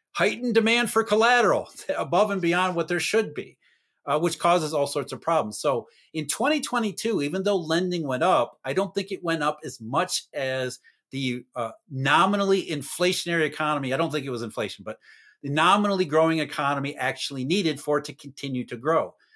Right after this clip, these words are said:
So it was modestly deflationary last year. And I think this year it's becoming even more deflationary, where we're seeing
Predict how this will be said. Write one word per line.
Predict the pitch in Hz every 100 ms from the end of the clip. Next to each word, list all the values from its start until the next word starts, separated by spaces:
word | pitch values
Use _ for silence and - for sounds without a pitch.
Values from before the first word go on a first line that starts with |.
| _
So | - 170
it | 180
was | 196 143
modestly | 143 165 214 233 - 196 180
deflationary | 165 - 175 165 160 143 143 123
last | 127 160 175 - -
year. | 110 104 107 -
And | 127
I |
think | 127 165 147
this | 180 180
year | 175
it's | 160
becoming | - 135 147 139 135
even | 135 117
more | 123 156 160
deflationary, | 127 - 120 107 - 110 113
where | 107 117
we're | 117
seeing | - 131 123 110